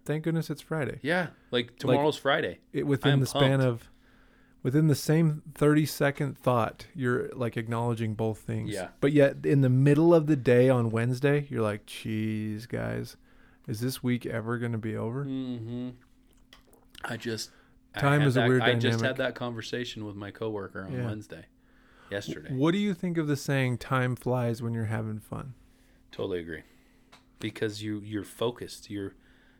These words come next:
Speaker 2: subconsciously focused, and you're, you know, in real time focused on what you're doing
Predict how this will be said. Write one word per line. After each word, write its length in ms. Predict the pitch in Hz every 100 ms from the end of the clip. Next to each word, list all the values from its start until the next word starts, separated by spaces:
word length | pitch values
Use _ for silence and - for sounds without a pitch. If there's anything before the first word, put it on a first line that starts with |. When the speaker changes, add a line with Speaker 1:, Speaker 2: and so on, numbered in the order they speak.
| _
Speaker 2:
subconsciously 880 | - 127 - 117 120 120 113 - 110
focused, 560 | - 117 113 127 117
and 140 | 104 101
you're, 300 | 95 90 90 117
you 140 | 143 87
know, 240 | 82 82 - _ _ _ _ _ _ _ _ _ _ _ _
in 200 | - 110
real 200 | 104 113
time 320 | 117 117 113 95
focused 400 | 113 107 104 113
on 120 | 101
what 160 | 104
you're 120 | 98 87
doing 460 | 87 95 113 139